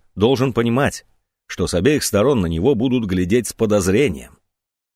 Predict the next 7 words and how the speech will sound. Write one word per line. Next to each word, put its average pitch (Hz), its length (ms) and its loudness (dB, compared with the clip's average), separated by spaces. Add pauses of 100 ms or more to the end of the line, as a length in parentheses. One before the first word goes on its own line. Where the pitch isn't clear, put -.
Специалист, 135 720 0
практикующий 117 680 -4
медицинское 95 640 -4
душепопечение, 104 960 -4 (300)
должен 151 320 0
быть 131 160 0
готов, 127 440 0